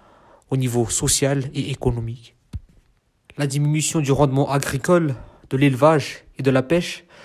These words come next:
conduisent à une insécurité alimentaire et à une baisse des sources de revenus des plus grands nombres de la communauté. Le développement durable a pour principe l'équilibre d'avantages sociaux,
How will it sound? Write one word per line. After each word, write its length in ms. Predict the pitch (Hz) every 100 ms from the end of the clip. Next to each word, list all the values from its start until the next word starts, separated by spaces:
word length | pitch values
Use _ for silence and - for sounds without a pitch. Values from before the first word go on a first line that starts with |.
| -
conduisent 480 | - 151 131 185 -
à 80 | 139 -
une 140 | 143 -
insécurité 640 | 135 - 156 143 139 143
alimentaire 760 | 139 131 135 131 151 135 - - _ - _ _
et 160 | 160 180
à 120 | 143
une 200 | 131 117
baisse 240 | 139 151
des 100 | -
sources 320 | 120 - 143
de 60 | -
revenus 480 | 123 117 120 135 151 - - - _ -
des 60 | 123
plus 200 | 143 139
grands 180 | 123
nombres 320 | 123 139 143 123
de 80 |
la 80 | 113
communauté. 640 | 113 117 117 113 123 120 _ _ _ _ _ _ _ _ _ _ - -
Le 60 | 135
développement 500 | 143 135 135 156 156
durable 520 | 127 139 160 139 117 - -
a 80 |
pour 180 | 131 143
principe 520 | - 147 - - 185
l'équilibre 580 | 143 135 139 143 156 123
d'avantages 480 | 123 113 113 127 120
sociaux, 400 | 135 123 135